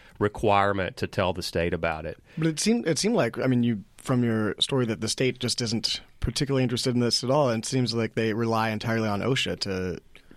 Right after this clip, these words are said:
Speaker 2: keep track of workers'
Speaker 1: Yeah, there was a
Speaker 2: safety
Speaker 1: no-, well, well, there's
Speaker 2: conditions.
Speaker 1: a, I mean, when you get into the safety issue, one of the things that we discovered was that the twenty-four hour safety hotline really is, wasn't operating twenty-four hours. Now, I'm
Speaker 2: This is a
Speaker 1: told
Speaker 2: state's hotline,
Speaker 1: this is
Speaker 2: or?
Speaker 1: a brand new development. I'm told that they actually, after we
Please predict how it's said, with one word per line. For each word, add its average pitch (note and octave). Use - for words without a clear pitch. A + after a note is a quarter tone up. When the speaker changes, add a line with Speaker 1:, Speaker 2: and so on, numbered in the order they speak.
Speaker 2:
keep -
track A2+
of G#2
workers' -
Speaker 1:
Yeah, C#3+
there C3+
was B2+
a C#3
Speaker 2:
safety D3
Speaker 1:
no-, D3+
well, D3+
well, D#3+
there's D#3
Speaker 2:
conditions. D3
Speaker 1:
a, C#3+
I -
mean, C#3
when C#3
you C#3
get C#3+
into C3+
the A#2
safety C#3
issue, G#2
one A#2
of C3+
the C3+
things G#2
that G#2+
we G#2
discovered F#2+
was G2
that G#2
the G2
twenty-four A2+
hour G2
safety G#2+
hotline F#2
really G2
is, F#2+
wasn't G2
operating F#2+
twenty-four F#2
hours. F#2+
Now, G#2
I'm G2+
Speaker 2:
This -
is C#3+
a -
Speaker 1:
told C3
Speaker 2:
state's C#3
hotline, D3
Speaker 1:
this B2+
is B2
Speaker 2:
or? A#2+
Speaker 1:
a -
brand A#2
new B2
development. G#2
I'm G2
told A2+
that F#2
they F#2
actually, G2
after G2
we F#2+